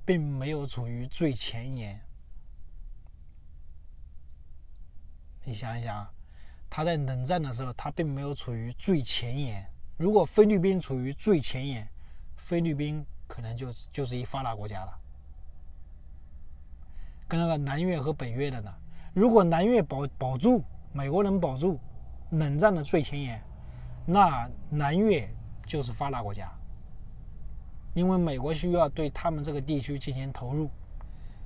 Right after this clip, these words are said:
进行扶持，美国需要保住他们，来巩固美国在亚洲的，就属于叫前沿阵地吧。而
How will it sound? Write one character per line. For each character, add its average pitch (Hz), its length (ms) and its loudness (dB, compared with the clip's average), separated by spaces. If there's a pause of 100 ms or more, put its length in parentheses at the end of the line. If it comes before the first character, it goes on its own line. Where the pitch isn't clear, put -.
进 151 180 0
行 143 180 -2
扶 147 220 -2
持， 139 340 -4 (600)
美 135 180 -2
国 147 140 0
需 151 140 0
要 165 120 4
保 127 320 -2
住 160 180 2
他 139 200 -2
们， 127 120 -4 (280)
来 131 440 -4 (580)
巩 139 240 2
固 151 260 0 (640)
美 143 220 0
国 135 160 -2
在 143 200 2
亚 180 200 4
洲 139 180 0
的， 113 380 -6
就 113 220 -6
属 110 340 -8
于 113 40 -6
叫 117 200 -4
前 143 260 -2
沿 147 140 0
阵 139 180 2
地 135 200 -2
吧。 - 180 -6 (1200)
而 165 240 8